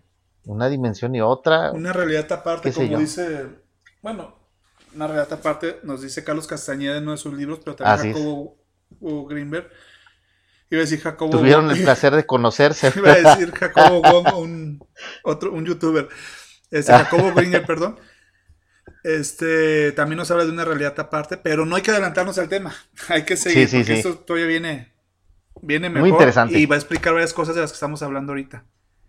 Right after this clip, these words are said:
Speaker 2: Y bueno,
Speaker 1: Exacto.
Speaker 2: Pachita, o sea, imagínate cómo se sintió al ver eso, Jacobo. Tratar de investigar, y no solo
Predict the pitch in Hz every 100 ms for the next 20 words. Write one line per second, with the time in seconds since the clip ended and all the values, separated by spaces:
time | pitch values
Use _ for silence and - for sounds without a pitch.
0 | _ _ _ _ - 165 117 107 - -
1 | _ _ - _ _ _ _ - - _
2 | _ 220 - 208 202 254 247 - _ _
3 | _ - _ _ _ - 208 202 190 208
4 | 254 254 254 247 - 202 233 196 170 156
5 | 170 196 - 160 165 170 156 165 151 -
6 | - 151 139 123 _ _ _ _ _ _
7 | _ 240 - 160 156 170 220 208 - 170
8 | 175 208 - 175 175 170 196